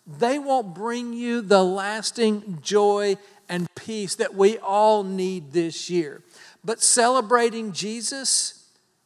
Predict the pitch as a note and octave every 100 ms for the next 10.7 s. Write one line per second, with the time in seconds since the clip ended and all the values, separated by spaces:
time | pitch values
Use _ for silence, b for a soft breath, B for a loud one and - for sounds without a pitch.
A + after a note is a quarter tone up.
0 | _ _ F3 F#3+ G3 F#3 C3 D3+ C#3+ C#3
1 | - - _ _ _ _ _ _ D3 G3+
2 | G#3+ G#3 F#3 - A3+ A#3+ A3+ A#3 F3+ D3+
3 | A#3 B3 C4+ C4 - B B B F#3+ F#3
4 | C#3 G3+ A3 A#3 G3+ - - _ F#3+ G#3
5 | G3+ G3+ F#3+ F#3 E3+ D3+ C#3+ b b _
6 | G#3+ B3+ B3+ A#3 F3+ G#3 G3+ F#3+ - G3
7 | D3+ - G#3+ G#3 G3 - F#3 F#3 E3 D#3
8 | D#3 C#3 C#3 C3+ _ _ B B B B
9 | B - G3+ A3 G3 G#3 G#3+ - - G#3
10 | E3 E3 E3+ E3+ F#3+ E3+ D#3